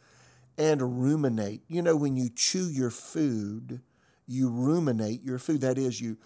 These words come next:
you, you, you mix it with the saliva in your mouth and you chew, chew, chew, chew, chew,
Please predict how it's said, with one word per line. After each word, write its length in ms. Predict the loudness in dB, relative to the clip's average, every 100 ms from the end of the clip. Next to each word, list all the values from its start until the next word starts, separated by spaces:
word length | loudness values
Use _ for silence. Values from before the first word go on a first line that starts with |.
| -20 _ -12
you, 160 | -10 -8
you, 220 | -6 -6 -4
you 120 | -2
mix 320 | 0 0 0
it 80 | -2
with 100 | -4
the 80 | -2
saliva 580 | -2 2 4 4 4 0
in 200 | 0 0
your 100 | 0
mouth 320 | 0 -2 -4
and 140 | -6
you 100 | -6
chew, 360 | -6 -6 -6 -6
chew, 300 | -4 -4 -4
chew, 360 | -6 -4 -4
chew, 300 | -6 -6 -6
chew, 420 | -6 -8 -8 -8